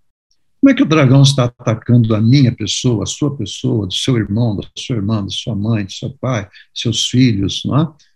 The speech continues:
Eh, seus vizinhos, seus amigos? Como é que o dragão está atacando nos nossos dias?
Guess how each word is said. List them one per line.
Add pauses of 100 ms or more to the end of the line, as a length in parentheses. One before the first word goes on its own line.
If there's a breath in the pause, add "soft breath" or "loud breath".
(180)
Eh,
seus
vizinhos,
seus
amigos? (240 soft breath)
Como
é
que
o
dragão
está
atacando (100)
nos
nossos
dias?